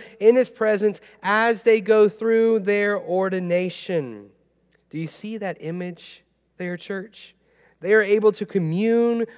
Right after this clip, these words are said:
with God. Which asks me, brings me to ask the question, in that moment, there is peace with God because of what has taken place through the passage that we've read.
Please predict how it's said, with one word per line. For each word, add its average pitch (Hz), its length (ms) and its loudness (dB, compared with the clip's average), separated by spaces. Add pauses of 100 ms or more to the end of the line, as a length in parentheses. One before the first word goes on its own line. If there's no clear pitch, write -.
(120)
with 190 500 -4 (300)
God. 127 420 -4 (1300)
Which 170 160 -10
asks 185 420 -14
me, 175 360 -10
brings 185 360 -8
me 202 120 -12
to 175 60 -6
ask 175 300 -18
the - 80 -20
question, 165 400 -12 (260)
in 180 140 -6
that 196 140 -4
moment, 202 260 -2 (140)
there 196 180 0
is 196 200 0 (180)
peace - 760 -8 (400)
with 143 200 -10
God 165 320 -4 (1600)
because 151 220 -10
of 139 80 -14
what 180 180 -4
has 160 140 -8
taken 160 280 -12
place 160 360 -8
through 165 120 -16
the 156 60 -12
passage 175 440 -14
that 139 100 -14
we've 127 180 -16
read. 156 300 -10